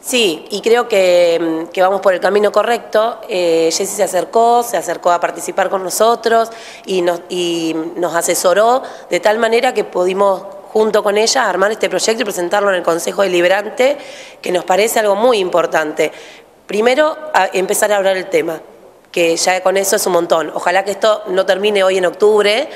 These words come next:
eh, ni en esta presentación de proyectos, sino que se continúe, que sea el, el, el principio de algo, y después, bueno, que empecemos a trabajar, como dice Jessy, todos,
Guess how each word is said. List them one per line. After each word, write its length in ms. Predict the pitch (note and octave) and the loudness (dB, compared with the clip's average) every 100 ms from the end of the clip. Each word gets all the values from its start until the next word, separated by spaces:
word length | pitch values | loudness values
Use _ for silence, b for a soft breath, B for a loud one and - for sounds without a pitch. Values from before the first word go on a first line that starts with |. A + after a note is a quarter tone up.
| B B B B | B B B B
eh, 240 | F#3 E3+ E3+ | 0 2 2
ni 100 | F3 | 0
en 120 | F#3 | 0
esta 300 | G3 G#3 F#3 | 0 -2 -2
presentación 500 | F#3 - F3+ E3+ G#3 | -2 -2 -2 0 0
de 60 | G3 | 0
proyectos, 400 | F#3 A3+ A3+ G3+ | 0 0 0 0
sino 200 | F#3 F#3+ | 0 0
que 120 | F#3+ | -2
se 140 | F3+ | -4
continúe, 680 | E3+ E3+ E3+ G3 A3+ A3+ B3+ | -2 -2 0 2 2 2 0
que 100 | - | -4
sea 300 | - F#3+ F#3+ | 0 0 0
el, 100 | F3+ | -2
el, 280 | F3 D#3+ D3+ B B B B - | -2 -2 -4 B B B B -2
el 240 | F3+ E3 | -2 0
principio 800 | E3+ F3 F3 B3 G#3+ G3 F#3+ C4 B B B B - | 0 0 0 -2 -2 2 2 0 B B B B 0
de 140 | F#3 | 2
algo, 360 | G3+ G#3+ A#3+ B3+ | 2 2 0 2
y 80 | A3 | 2
después, 260 | G#3 C#4+ | 2 2
bueno, 220 | C4+ G#3+ | 2 0
que 60 | F#3+ | 0
empecemos 380 | F3+ F#3 C4 C4 | 0 0 2 2
a 60 | |
trabajar, 340 | A3+ F3+ - G#3+ | 0 0 0 0
como 180 | A3+ G3+ | 2 0
dice 180 | G#3 | 0
Jessy, 260 | G#3+ A#3+ C4 | 0 0 -2
todos, 540 | - G#3+ F3 D#3+ E3 | 2 2 4 2 -2